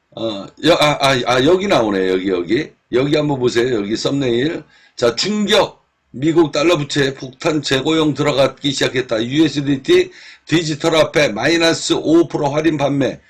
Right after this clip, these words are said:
하고 있는 이 불편한 진실에 대해서 여러분들한테 제가 사 개월 전에 이미 녹음을 했습니다.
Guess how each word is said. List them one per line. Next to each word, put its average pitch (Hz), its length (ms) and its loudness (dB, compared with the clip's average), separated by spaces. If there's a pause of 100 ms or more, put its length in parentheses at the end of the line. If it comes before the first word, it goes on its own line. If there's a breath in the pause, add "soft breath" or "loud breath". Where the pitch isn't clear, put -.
(180 soft breath)
하고 165 280 2
있는 156 380 0
이 165 420 -2
불편한 175 540 0
진실에 160 580 2 (760)
대해서 120 680 0
여러분들한테 117 640 -4
제가 123 340 -6 (360 soft breath)
사 151 340 0
개월 170 260 4
전에 143 420 -2
이미 156 840 -2 (1400)
녹음을 165 400 4
했습니다. 131 800 -2